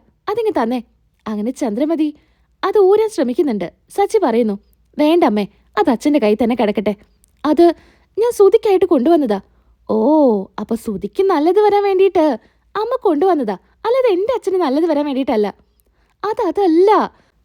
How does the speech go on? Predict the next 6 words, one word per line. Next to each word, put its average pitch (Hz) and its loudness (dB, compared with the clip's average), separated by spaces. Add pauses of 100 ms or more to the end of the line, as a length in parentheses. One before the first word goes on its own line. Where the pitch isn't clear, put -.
(220)
അത് 285 2 (280)
സുധിക്കും 403 2
ശ്രുതിക്കും 262 -2 (300)
പെട്ടെന്നൊരു 392 0
കുഞ്ഞുണ്ടാവാൻ 339 0
വേണ്ടിയിട്ട് 269 -2